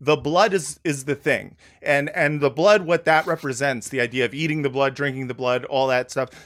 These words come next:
it just, uh, is satanic, monstrous behavior.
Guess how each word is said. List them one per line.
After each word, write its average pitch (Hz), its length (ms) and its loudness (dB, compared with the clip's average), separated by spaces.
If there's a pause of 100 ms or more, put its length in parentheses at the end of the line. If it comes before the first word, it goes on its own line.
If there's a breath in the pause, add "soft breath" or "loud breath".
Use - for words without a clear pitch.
it 156 120 -2
just, 170 360 -2
uh, 131 360 0
is 151 340 -8
satanic, 175 880 -4
monstrous 147 640 -4
behavior. 123 720 -4